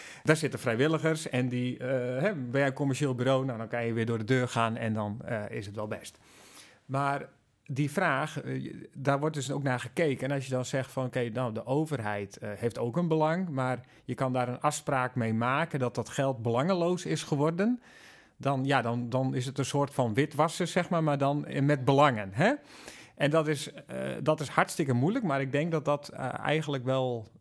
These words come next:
noodzakelijk is. Van, hè, eh, geld heeft nu altijd een belangetje, zeg maar.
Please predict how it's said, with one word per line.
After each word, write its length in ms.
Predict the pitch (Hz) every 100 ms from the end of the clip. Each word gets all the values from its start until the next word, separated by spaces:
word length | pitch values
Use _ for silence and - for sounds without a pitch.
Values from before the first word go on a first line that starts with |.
| _
noodzakelijk 840 | - 123 131 - 113 156 175 151 147
is. 240 | 156 -
Van, 320 | - 131 123
hè, 240 | 131 147 208
eh, 240 | - - 98 107
geld 300 | 120 151 147
heeft 140 | 139
nu 100 | 131
altijd 320 | 147 151 143 135
een 140 | 131
belangetje, 560 | 113 123 190 196 208 196
zeg 200 | 190 185
maar. 240 | 196 214